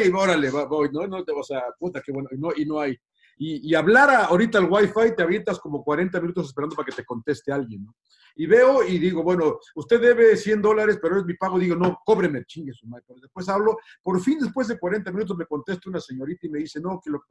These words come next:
su problema es un problema de seguridad. Entonces le voy a transferir con el de seguridad y el de seguridad ya me contesta, afortunadamente me contesta rápido y me dice que alguien se estuvo pirateando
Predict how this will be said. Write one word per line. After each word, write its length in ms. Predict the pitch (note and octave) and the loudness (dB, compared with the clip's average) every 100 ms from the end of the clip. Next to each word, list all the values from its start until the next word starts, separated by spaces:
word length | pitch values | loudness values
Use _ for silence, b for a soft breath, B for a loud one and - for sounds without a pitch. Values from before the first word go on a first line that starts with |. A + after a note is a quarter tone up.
| _ | _
su 140 | _ | _
problema 280 | - E3 F3 | -12 -8 -6
es 60 | E3+ | -6
un 60 | D3+ | -8
problema 260 | D#3 D#3 | -8 -6
de 60 | C#3+ | -6
seguridad. 520 | - A2 A#2 A2+ C3 - _ _ _ _ _ _ _ _ _ _ | -8 -12 -10 -10 -12 -14 _ _ _ _ _ _ _ _ _ _
Entonces 460 | C#3 C3+ F#3 F3+ D#3 | -12 -6 -4 -4 -2
le 80 | |
voy 120 | D3+ F3+ | 0 -2
a 40 | |
transferir 320 | F3 C#3+ D3+ D#3 | -2 -4 -6 -4
con 140 | D#3+ | -4
el 100 | C#3+ | -4
de 80 | C3+ | -6
seguridad 520 | C3 B2 C3 C3 C#3 D3+ | -10 -10 -8 -8 -8 -10
y 220 | C3 B2+ | -10 -8
el 80 | B2 | -10
de 60 | |
seguridad 460 | B2 A#2+ B2 C3 C#3+ | -12 -12 -10 -6 -4
ya 100 | D3 | -6
me 120 | C#3+ | -6
contesta, 420 | - B2 C#3+ - | -10 -8 -8 -8
afortunadamente 460 | B2 A#2+ C3 C#3+ C3 | -14 -12 -10 -8 -8
me 100 | A#2 | -10
contesta 440 | A2 - C#3 B2+ | -12 -12 -12 -10
rápido 480 | B2+ C3 - A#2+ D3 b b b b | -8 -10 -10 -16 -16 b b b b
y 100 | B2+ | -12
me 120 | C3 | -8
dice 260 | C#3 C#3 D3+ | -6 -8 -8
que 100 | D#3 | -4
alguien 300 | D3+ C#3 C#3+ | -4 -4 -8
se 140 | - | -10
estuvo 340 | A2+ C#3+ C#3 - | -16 -10 -8 -8
pirateando 640 | B2 A#2+ A2+ C3+ C3 B2 | -10 -10 -6 -8 -8 -10